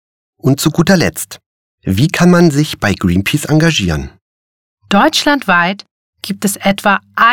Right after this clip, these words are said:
Speaker 2: hundert Jugendgruppen von Greenpeace. Ab vierzehn Jahren kann man an solch einer Gruppe teilnehmen. Wenn man jünger ist,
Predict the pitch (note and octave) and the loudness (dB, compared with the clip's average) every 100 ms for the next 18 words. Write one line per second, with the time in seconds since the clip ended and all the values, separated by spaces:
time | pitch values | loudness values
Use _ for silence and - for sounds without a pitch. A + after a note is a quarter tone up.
0 | C#4 D4+ - B3+ B3 B3+ B3+ F#3 A3 G3 | 2 -2 -2 0 2 0 -2 -2 2 4
1 | F#3+ - F3 F3 G3+ G#3 - F3+ G3 G3+ | 2 0 -4 0 0 0 0 2 2 2
2 | A3 A#3+ A#3+ D3+ D#3 - - _ _ _ | 2 2 -2 -6 -8 -10 -14 _ _ _
3 | _ _ _ - G3 - C4+ D#4+ - D4 | _ _ _ -4 -4 -2 0 0 2 2
4 | A3+ G3+ G#3+ A3 B3 A#3+ _ _ - - | 4 4 2 2 -2 -4 _ _ -6 0
5 | A#3 B3 A#3+ F#3 F#3 G#3 A#3 C#4 - - | 2 2 2 2 2 4 2 0 -6 0
6 | F#3+ F3 E3 G#3 G3+ G#3 - F3+ F3 D#3 | 2 2 0 -2 -2 -4 -2 0 2 2
7 | C3+ C#3 D3 D#3 _ _ - F#3 D#3 C#3 | 0 -4 -6 -8 _ _ -2 2 2 0
8 | C3 C3+ D#3 A3+ C#4 E4 | -2 0 2 2 2 -2